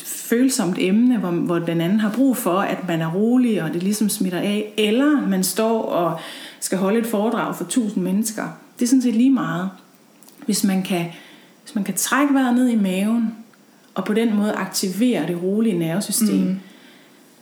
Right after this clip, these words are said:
Speaker 1: så tror jeg, folk lytter meget mere til, hvad
Speaker 2: Ja.
Speaker 1: man siger.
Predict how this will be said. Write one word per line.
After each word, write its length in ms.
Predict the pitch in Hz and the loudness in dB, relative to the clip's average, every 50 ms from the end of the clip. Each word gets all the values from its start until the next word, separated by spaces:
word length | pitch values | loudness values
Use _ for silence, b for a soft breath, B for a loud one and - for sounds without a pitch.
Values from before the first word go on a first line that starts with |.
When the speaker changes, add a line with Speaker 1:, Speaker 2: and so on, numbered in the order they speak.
| - _ _ _ _ _ _ _ _ _ _ - | -20 _ _ _ _ _ _ _ _ _ _ -10
Speaker 1:
så 140 | - - 240 | -8 -4 -4
tror 180 | - - 247 | -2 0 0
jeg, 80 | 233 - | 0 0
folk 260 | - 240 220 226 - | 0 -2 -2 -2 0
lytter 300 | 208 226 233 233 240 208 | 0 2 2 2 0 0
meget 280 | 185 175 170 190 202 202 | -2 -2 -2 -2 -2 0
mere 280 | 190 185 175 185 196 190 | 0 -2 -2 -4 -6 -6
til, 120 | - - 190 | -4 -4 -2
hvad 100 | 190 190 | 0 0
Speaker 2:
Ja. 60 | 185 | 0
Speaker 1:
man 100 | 185 190 | 0 0
siger. 360 | 196 - 247 247 254 247 247 | 0 0 2 2 2 2 0